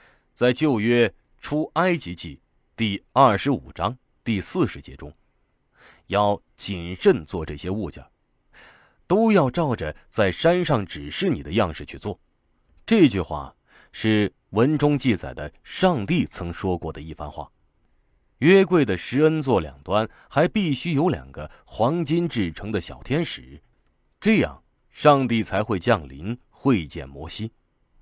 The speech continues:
为了体现约柜最高的宗教地位，希伯来人把它放在圣堂会幕中。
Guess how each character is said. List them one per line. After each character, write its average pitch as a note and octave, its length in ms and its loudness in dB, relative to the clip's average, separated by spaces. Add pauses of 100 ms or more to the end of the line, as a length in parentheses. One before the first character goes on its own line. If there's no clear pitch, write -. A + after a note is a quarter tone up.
(240)
为 G3+ 160 6
了 E3+ 100 4
体 D#2+ 300 -8
现 F#2+ 240 -6
约 C#3+ 240 2
柜 A#2+ 220 -2 (180)
最 D#3 320 0
高 E3+ 300 0
的 C#2+ 280 -8 (200)
宗 C3+ 320 -2
教 C#2+ 180 -2
地 C3+ 220 -4
位， C#2+ 180 -16 (480)
希 A3+ 220 2
伯 E3 120 2
来 B2 160 0
人 B2 240 -4 (280)
把 D#2+ 120 0
它 F2+ 120 -4
放 F#2 260 -2
在 D2 180 -8 (140)
圣 B2+ 340 -2
堂 G#2 240 -8
会 B2 220 0
幕 D3 240 -4
中。 C#2+ 180 -16